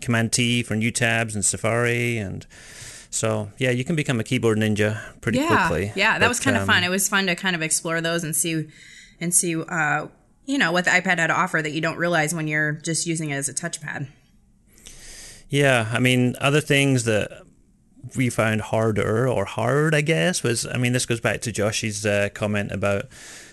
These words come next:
Speaker 1: he doesn't want to spend his life on an eleven inch, uh, Chromebook. Well,
Speaker 2: Mm-hmm.
Speaker 1: I, I found it really hard just to, iPad's even smaller, it's nine point seven inches. And
Speaker 2: Yeah.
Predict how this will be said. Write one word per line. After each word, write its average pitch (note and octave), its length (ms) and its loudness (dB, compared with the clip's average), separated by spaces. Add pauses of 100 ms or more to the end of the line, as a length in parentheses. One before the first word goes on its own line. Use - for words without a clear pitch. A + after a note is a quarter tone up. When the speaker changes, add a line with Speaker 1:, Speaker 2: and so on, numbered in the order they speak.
(100)
Speaker 1:
he A2 100 -8
doesn't A2 220 -2
want G#2+ 100 0
to G2+ 60 -2
spend G#2+ 260 0
his G2 140 -2
life G2+ 240 0
on G2+ 60 -2
an G2+ 60 0
eleven G#2 300 2
inch, G2+ 380 0 (100)
uh, G2 200 -4
Chromebook. A2+ 580 0
Well, A#2 280 2
Speaker 2:
Mm-hmm. E3 200 0
Speaker 1:
I, B2+ 100 0 (260)
I B2 120 0
found F3 180 2
it C3 40 4
really G#2+ 260 4
hard C3 260 4
just A2 260 0
to, G2+ 320 0 (480)
iPad's B2 400 2
even G#2 180 2
smaller, C#3+ 360 0
it's G2 120 0
nine G#2+ 180 0
point A2 240 -2
seven A#2 300 -2
inches. - 480 -4
And G2+ 240 -2
Speaker 2:
Yeah. F3 260 0